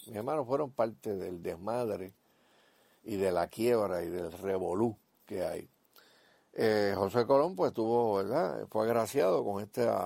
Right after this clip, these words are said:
nombramiento del ser, el sar de energía, ¿verdad?, que es la persona en Fortaleza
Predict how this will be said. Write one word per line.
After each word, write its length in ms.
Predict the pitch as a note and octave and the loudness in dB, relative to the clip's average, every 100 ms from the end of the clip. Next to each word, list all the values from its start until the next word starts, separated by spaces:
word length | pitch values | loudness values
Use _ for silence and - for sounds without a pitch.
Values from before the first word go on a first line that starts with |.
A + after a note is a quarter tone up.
| - A2 | -6 -2
nombramiento 800 | A2 G#2+ G2+ G2+ C#3 E3+ B2+ G#2 | -2 0 0 0 -2 -4 0 0
del 220 | F#2 F2 | 0 -6
ser, 360 | - B2+ C3+ - | -2 2 2 0
el 240 | G#2+ F2 | -4 -4
sar 400 | - B2 C3+ - - _ _ _ _ _ _ _ _ _ _ _ _ - | -2 2 2 0 -10 _ _ _ _ _ _ _ _ _ _ _ _ -8
de 240 | G2 A#2 | 2 2
energía, 680 | A#2 A2+ C3 F#3 D3+ B2 C3 | 4 2 2 2 2 0 -4
¿verdad?, 400 | G2 F#2+ A#2+ E3 | -2 0 2 0
que 680 | G2+ G2 F2 E2+ E2 - - | -2 -2 -2 -4 -8 -10 -6
es 240 | - G#2 | -2 0
la 240 | A#2+ A2+ G#2 | 0 0 0
persona 540 | F#2+ F2 G#2+ G2 G#2 | -2 -4 -6 -4 -4
en 100 | G2+ | -6
Fortaleza 800 | G2 A2+ A2+ C#3+ D3 A2+ B2 E3+ | -4 -4 -2 0 2 2 0 -6